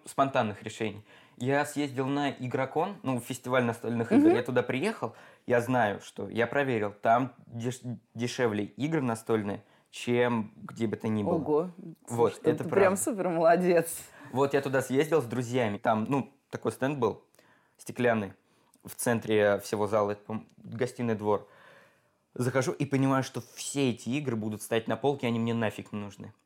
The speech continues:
Speaker 1: Вот каждую игру хочу, пожалуйста, надо что-то купить, я сюда приехал.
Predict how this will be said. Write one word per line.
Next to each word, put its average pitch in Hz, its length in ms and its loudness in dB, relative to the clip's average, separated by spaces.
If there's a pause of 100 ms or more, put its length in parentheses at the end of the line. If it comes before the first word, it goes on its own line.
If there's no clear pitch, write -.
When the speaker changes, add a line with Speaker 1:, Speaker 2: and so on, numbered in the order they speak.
(180)
Speaker 1:
Вот 123 260 0
каждую 131 420 2
игру 117 160 -2
хочу, - 320 -8
пожалуйста, 110 480 -2
надо 113 200 2
что-то 120 280 -2
купить, - 240 -10
я 113 60 -2
сюда 117 240 -2
приехал. 113 520 -2